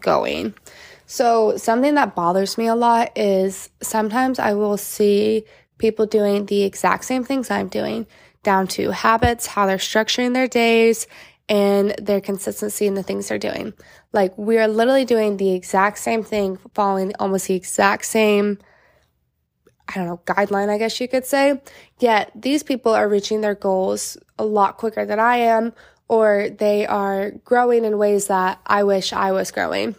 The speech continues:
And it doesn't necessarily, like, my comparison, like, that feeling of lack,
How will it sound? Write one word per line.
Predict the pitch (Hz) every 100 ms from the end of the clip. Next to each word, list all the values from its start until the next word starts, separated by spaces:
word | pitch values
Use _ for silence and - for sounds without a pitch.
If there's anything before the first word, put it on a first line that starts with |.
| _ _ - - - _ -
And | 262 262 254 _ _
it | 269
doesn't | 269 285 349 453 339
necessarily, | 254 240 277 269 262 247
like, | 196 180 - _ _ _
my | 214 226 247
comparison, | 247 - 202 208 208 240
like, | 196
that | - - -
feeling | 214 214
of | 190 180
lack, | 185 208 -